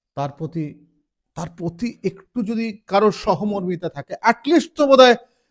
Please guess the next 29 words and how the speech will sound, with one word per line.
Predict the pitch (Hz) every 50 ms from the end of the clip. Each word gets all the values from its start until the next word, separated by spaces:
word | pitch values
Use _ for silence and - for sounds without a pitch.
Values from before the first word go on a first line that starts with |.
| _ _ _
ছেলের | - - 214 240 269 269 254 220 196
নেই, | 160 135 110 87 76 76 - _ _ _ - 139 135
বৌমার | 165 196 214 226 214 220 196 175 165
নেই, | 147 131 120 113 110
নাতির | 110 139 170 190 190 - 240 240 208 196
নেই, | 160 135 120 98 87 82 _ _ _ _ _ _ _ _ _ _ _ _ _ _ -
at | 143 147 147 -
least | 185 202 - - - 190
যদি | 175 175
এই | 180 170 - - 151 165
মানুষটার | 160 165 165 165 156 - _ - 160
প্রতি | 147 156 151 143
সহমর্মিতা | 135 - 147 139 - 147 147 139 131 127 123 131 131 - 123
থাকে, | - - 113 _ 113 101 85 _ _ _ _ _ _ _ _ _
তাহলে, | _ 110 107 - 131 120 104 82 76 - - _ _ _ _ _ _ _
তাহলে | 110 113 135 139 131
আমার | 90 123 123 120
মনে | 113 123 120
হয় | 117 104 107 101 - _ _ _ _ _ _ _ _ _ _ _
খুব | _ 170 143 113
ভালো | 110 147 165 165
হয়। | 147 180 175 165
আর | 143
শিক্ষা | - - - 175 - _ - - 123
নিন, | 90 85 73 69 _ _ _ _ _ _ _ _ _
শিক্ষা | - - - 165 - - - 127
নিন। | 95 90 76 69 67 _ _ _ _ _ _ _ _
আজ | - 127 131 123 110 -
যে | - 160 151 147 151 -